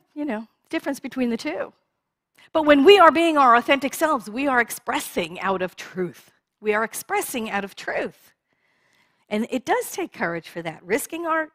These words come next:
our true selves and risking rejection, the whole bit. It is worth it. The price is high, the reward is great. We get to belong to ourselves. And you know, not everybody's gonna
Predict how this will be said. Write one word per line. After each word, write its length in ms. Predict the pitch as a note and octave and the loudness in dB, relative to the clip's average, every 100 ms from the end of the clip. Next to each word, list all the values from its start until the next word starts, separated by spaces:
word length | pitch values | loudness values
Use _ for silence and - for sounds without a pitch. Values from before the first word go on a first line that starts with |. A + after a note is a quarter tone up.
| - | -4
our 220 | B3+ C#4 | 0 0
true 340 | A#3 - D4 | -4 -12 -10
selves 440 | E4 C#4+ A3+ G#3 F#3+ | -6 -6 -6 -10 -12
and 140 | D#3+ | -10
risking 360 | G3 B3+ - D#4 | -8 -10 -14 -12
rejection, 480 | D#4 - - - | -10 -10 -10 -10
the 80 | G3 | -12
whole 140 | G3 A#3+ | -8 -8
bit. 200 | B3+ B3 | -8 -6
It 160 | B3 | -6
is 200 | B3 A3 | -6 -10
worth 560 | B3+ A#3+ C4+ E4+ F4+ - | -14 -12 -8 -6 -6 -6
it. 320 | C#4 - _ _ _ _ _ _ _ _ - | -8 -10 _ _ _ _ _ _ _ _ -20
The 80 | |
price 440 | - - F#3+ G#3 - | -20 -10 -8 -8 -12
is 140 | B3+ | -16
high, 540 | - - - G3 E3 E3+ | -14 -12 -6 -6 -6 -10
the 120 | E3 | -16
reward 480 | E3 E3 D3+ D#3 D#3+ | -16 -14 -16 -20 -20
is 160 | D#3+ | -20
great. 540 | _ D3+ D#3 C3 - - _ _ _ - | _ -20 -20 -20 -20 -20 _ _ _ -16
We 120 | F3+ | -8
get 240 | F#3 G3+ | -6 -6
to 100 | - | -8
belong 480 | F3+ F#3 E3+ E3+ F3 | -10 -10 -6 -6 -6
to 140 | - E3 | -10 -10
ourselves. 920 | E3 - - D#3+ D#3+ - _ - - _ _ _ _ _ _ _ _ _ _ _ _ _ _ _ _ _ _ _ | -10 -10 -10 -10 -12 -14 _ -18 -18 _ _ _ _ _ _ _ _ _ _ _ _ _ _ _ _ _ _ _
And 160 | A3+ G#3+ | -6 -4
you 60 | |
know, 120 | A#3+ | -4
not 200 | D4+ G#3+ | -2 -4
everybody's 500 | B3 C4+ C4 B3+ B3 | -4 -8 -8 -8 -12
gonna 340 | - A3+ A3+ | -8 -8 -8